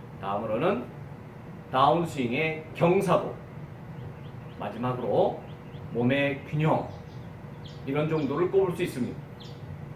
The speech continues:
물론 그 외에도 뒷땅의 원인은 굉장히 많습니다만,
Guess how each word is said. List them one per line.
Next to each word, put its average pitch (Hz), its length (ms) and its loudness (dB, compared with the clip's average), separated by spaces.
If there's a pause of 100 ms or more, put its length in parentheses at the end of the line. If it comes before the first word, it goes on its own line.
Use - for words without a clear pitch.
(340)
물론 220 300 8
그 160 140 0
외에도 156 440 4
뒷땅의 123 400 2
원인은 131 440 -2
굉장히 113 240 -4
많습니다만, 123 800 -2